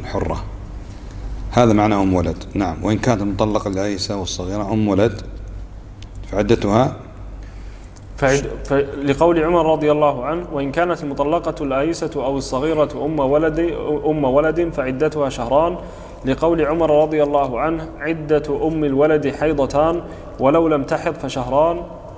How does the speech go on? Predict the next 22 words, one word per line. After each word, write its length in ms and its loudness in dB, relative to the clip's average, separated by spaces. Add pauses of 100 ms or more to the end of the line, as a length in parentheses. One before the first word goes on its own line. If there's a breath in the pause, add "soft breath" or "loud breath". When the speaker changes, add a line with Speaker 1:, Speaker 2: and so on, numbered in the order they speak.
Speaker 2:
وذلك 440 2
لأن 420 -2
الأشهر 580 0
بدل 340 0
من 220 -2
القروء. 440 -2 (520 loud breath)
وذهب 300 2
بعض 320 4
أهل 260 0
العلم 320 -2
إلى 420 0
أن 200 -2
عدتها 720 -2
شهر 300 -2
ونصف، 500 0 (200)
لأن 360 0
عدة 500 2
الأمة 580 0
نصف 300 -2
عدة 540 2
الحرة، 500 2 (440 loud breath)
وعدة 440 4